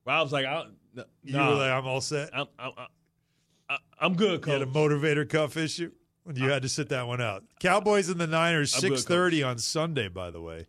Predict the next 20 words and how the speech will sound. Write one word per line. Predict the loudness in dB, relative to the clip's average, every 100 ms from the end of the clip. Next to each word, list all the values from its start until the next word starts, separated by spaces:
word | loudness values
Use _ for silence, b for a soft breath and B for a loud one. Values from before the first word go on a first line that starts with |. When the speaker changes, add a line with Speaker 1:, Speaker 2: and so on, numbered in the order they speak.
| _
Speaker 1:
Six | -8 -8 -8 -10
thirty? | -6 -4
That's | -4 -4
Speaker 2:
Yeah. | -6
Speaker 1:
an | -4
odd | -4 -6 -8
start | -10 -6 -4 -4
time, | -2
Speaker 2:
Yeah, | 0 0 0
it |
Speaker 1:
bro. | -2
Speaker 2:
is. | -2 -4
Six | -8 -4
thirty | -2 0
Speaker 1:
See | 0
Speaker 2:
Eastern | -2 0 0 0 -4
on, | -4 -2 -2
uh, | -2 -2 -2
on | -4
Sunday. | -2 -2 -2 0 0